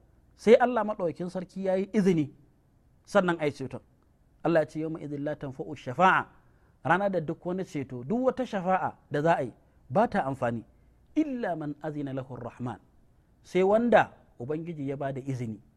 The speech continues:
ya yi. To shi ne, Amma wanda Allah bai bada izini ba, ba zai yiwu ba.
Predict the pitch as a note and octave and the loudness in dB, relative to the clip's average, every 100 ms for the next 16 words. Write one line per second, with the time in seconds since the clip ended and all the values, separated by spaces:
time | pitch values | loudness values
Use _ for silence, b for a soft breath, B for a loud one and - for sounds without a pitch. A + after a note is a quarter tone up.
0 | _ A#2 A2+ - _ _ _ _ _ _ | _ -10 -10 -12 _ _ _ _ _ _
1 | _ _ _ _ _ B2+ - G#3+ C#3 - | _ _ _ _ _ -8 -4 -4 -4 -12
2 | _ _ _ _ _ _ D3 G3+ B3+ A3+ | _ _ _ _ _ _ 0 2 2 0
3 | A#3 G#3+ F#3+ G3 G#3+ A3 G#3 G3+ A3 A#3 | -2 -2 0 -2 -4 -6 -4 -2 0 -2
4 | F#3 _ _ - F3 A#3 G#3+ D#3 D3 | -4 _ _ -4 4 6 6 4 0